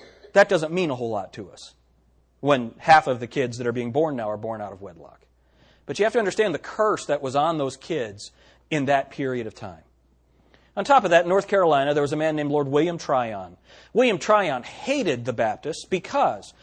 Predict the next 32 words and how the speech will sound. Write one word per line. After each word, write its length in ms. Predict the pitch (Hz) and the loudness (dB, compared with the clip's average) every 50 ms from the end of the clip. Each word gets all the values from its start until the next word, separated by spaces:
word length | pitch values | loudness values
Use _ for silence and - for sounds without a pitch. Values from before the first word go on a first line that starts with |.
| - - - | -20 -10 -2
remember 180 | 240 294 349 339 | 0 2 4 6
what 120 | 294 208 | 4 6
happened? 280 | 190 175 151 - 147 170 | 6 4 4 4 4 2
You 60 | 202 | 2
had 80 | 190 151 | 4 8
George 240 | 233 269 277 196 | 8 6 6 8
Whitefield, 400 | 208 226 220 - - 151 135 127 | 4 4 4 4 0 0 0 0
he 100 | 135 185 | -4 -10
came 320 | 170 - 165 151 135 131 - - - - - | -6 -4 -4 -4 -4 -6 -10 -14 -20 -8 -4
and 140 | 165 160 185 | -2 0 0
he 80 | 196 | -2
preached, 340 | 190 - 165 143 131 - - | -2 -2 -2 -2 -2 -2 4
"You 120 | 180 190 | 4 6
must 320 | 190 190 202 196 - - - | 8 8 6 6 4 0 0
be 80 | 180 | 0
born 260 | 160 135 156 151 143 139 | 2 4 4 4 4 2
again." 300 | 135 127 139 123 117 120 | 0 0 0 0 0 0
You 80 | 143 | 2
remember 220 | 170 220 226 233 220 | 4 8 8 8 8
that? 340 | 220 233 233 - - _ _ - - - - - _ - | 8 6 4 2 -4 _ _ -20 -20 -20 -20 -18 _ 6
Uh, 160 | 160 160 165 156 156 - - | 6 8 6 6 0 -6 -2
uh, 140 | 147 143 135 | 0 0 4
Benjamin 380 | 127 214 254 233 202 220 196 | 6 6 6 6 6 2 4
Franklin 440 | - 240 247 247 214 - 180 160 156 | 6 6 6 6 6 4 4 4 6
was 280 | 160 160 - - - - | 4 4 2 2 2 4
so 180 | 254 262 254 | 6 6 6
enamored 400 | 240 220 220 214 202 175 147 135 | 4 4 4 4 4 4 2 4
with, 240 | 139 156 - - - _ _ _ _ _ _ _ _ _ _ _ _ _ _ - | 4 4 4 4 0 _ _ _ _ _ _ _ _ _ _ _ _ _ _ -12
with 300 | 135 139 160 151 - - | 0 4 4 4 4 6
Whitefield 540 | 160 156 143 - - 147 127 117 107 - _ - - - - _ _ - | 4 4 4 4 0 0 0 0 -2 -6 _ -20 -20 -20 -20 _ _ 0
and 160 | 190 180 170 | 0 2 4
his 220 | 170 156 135 - | 4 2 2 0